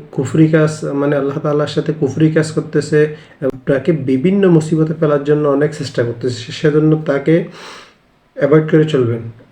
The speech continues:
যে ব্যক্তি আপনার ক্ষতি চায়, তার থেকে আপনি দূরে সরে থাকবেন। ইসলামে তো আপনাকে এটা বলে নাই যে, যে আপনার ক্ষতি চায় তার সাথে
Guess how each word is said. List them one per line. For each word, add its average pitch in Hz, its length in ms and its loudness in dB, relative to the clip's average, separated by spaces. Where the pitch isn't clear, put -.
যে 131 60 2
ব্যক্তি 135 360 2
আপনার 143 240 0
ক্ষতি 156 240 0
চায়, 147 280 0
তার 139 160 0
থেকে 156 180 2
আপনি 135 180 2
দূরে 135 240 4
সরে 147 180 2
থাকবেন। 113 360 -4
ইসলামে 156 460 2
তো 160 220 2
আপনাকে 143 340 0
এটা 151 140 4
বলে 156 240 4
নাই 156 220 4
যে, 143 400 0
যে 139 180 0
আপনার 135 240 0
ক্ষতি 156 260 0
চায় 147 180 2
তার 143 180 -2
সাথে 156 580 2